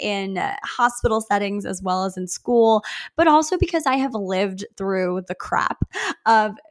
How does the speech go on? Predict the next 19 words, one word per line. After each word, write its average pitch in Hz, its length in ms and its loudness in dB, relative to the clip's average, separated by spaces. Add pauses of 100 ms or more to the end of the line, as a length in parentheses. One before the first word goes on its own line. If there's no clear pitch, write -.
(120)
diet 247 420 0
foods 202 360 -2
and 220 200 -2
what 190 240 2
they 196 120 -2
can 196 200 -4
do 175 200 -2
to 175 60 -4
your 170 200 -4
body. 143 400 -4
So 190 360 -4 (300)
we 254 160 -4
are 339 100 4
gonna 330 200 2
go 240 220 0
through 196 540 -2
my 190 400 -4 (100)
top 254 600 2
five, 190 720 2